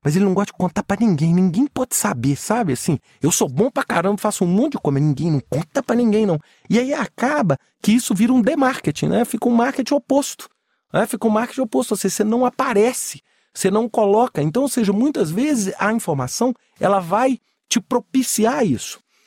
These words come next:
E um pedido de tema que eu tive aqui era muita gente falando sobre, "Ricardo, e como é que você faz, né? Como é que eu faço?" Bem, eu sou um cara, eu tô muito mais preocupado com o backup do que com a senha, né? Ou seja, eu tô muito mais preocupado em eu perder a informação do que alguém se apoderar da informação.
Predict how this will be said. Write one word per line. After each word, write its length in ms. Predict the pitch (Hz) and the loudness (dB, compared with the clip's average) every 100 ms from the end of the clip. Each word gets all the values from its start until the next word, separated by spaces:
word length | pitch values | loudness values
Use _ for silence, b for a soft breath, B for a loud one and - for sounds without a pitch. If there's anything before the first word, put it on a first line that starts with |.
| _ _ | _ _
E 180 | 233 277 | 2 2
um 120 | 247 | 2
pedido 280 | 247 220 277 | 2 2 2
de 120 | 233 | 0
tema 300 | - 220 220 | 0 0 0
que 100 | 170 | 0
eu 80 | 156 | -2
tive 220 | - 143 | -2 -2
aqui 140 | 139 247 | 0 0
era 80 | |
muita 180 | 247 254 | 0 0
gente 160 | 247 262 | 0 0
falando 240 | 240 240 | 0 0
sobre, 280 | - 233 - | 0 -2 -2
"Ricardo, 400 | 226 214 285 247 | -4 0 0 0
e 40 | 254 | 0
como 160 | 330 | 0
é 60 | 349 | 2
que 80 | 233 | 2
você 360 | 247 - 196 | 0 2 0
faz, 360 | - - - - | -2 -8 -10 -6
né? 280 | 156 196 160 | -2 -2 -2
Como 160 | 208 | -2
é 60 | 277 | -2
que 120 | 254 | 0
eu 80 | 226 | 0
faço?" 240 | - 117 _ _ _ | -2 -6 _ _ _
Bem, 140 | 208 - | -2 -2
eu 160 | 233 277 | -2 -2
sou 180 | - | -2
um 40 | 240 | -2
cara, 400 | - 220 226 220 _ _ _ | 0 0 0 -2 _ _ _
eu 100 | 214 | -2
tô 140 | - 240 | 2 4
muito 320 | 233 330 233 | 6 4 2
mais 220 | 233 233 | 2 0
preocupado 680 | - 208 - 160 127 127 - | 0 -2 -2 -4 -2 -2 -2
com 140 | 160 | 0
o 40 | 147 | 2
backup 760 | 135 160 - 175 214 247 247 b b | 2 2 0 -2 -2 -4 -4 b b
do 140 | 156 190 | -2 0
que 120 | 208 | 0
com 120 | 208 | 0
a 60 | 196 | -2
senha, 420 | - 120 92 98 _ _ _ _ | 0 -2 -2 -8 _ _ _ _
né? 160 | 123 175 | 0 2
Ou 80 | 175 | 0
seja, 380 | - 139 104 b b | 0 0 0 b b
eu 100 | 135 | -2
tô 120 | 160 196 | 2 2
muito 260 | 233 311 | 2 2
mais 200 | 247 226 | 2 0
preocupado 560 | - 202 170 147 123 127 | 0 -2 -2 -2 0 2
em 100 | 135 | 2
eu 100 | 156 | 0
perder 540 | - 165 123 135 214 | 0 -2 0 0 2
a 40 | 214 | 2
informação 440 | - 165 143 208 | 0 0 0 -2
do 80 | - | -2
que 100 | 233 | 0
alguém 280 | 208 160 190 | 0 0 0
se 120 | 190 | -2
apoderar 560 | - 190 175 156 147 | -2 -2 0 0 0
da 80 | 151 | -2
informação. 500 | 151 156 156 147 - | -4 -2 -2 -4 -8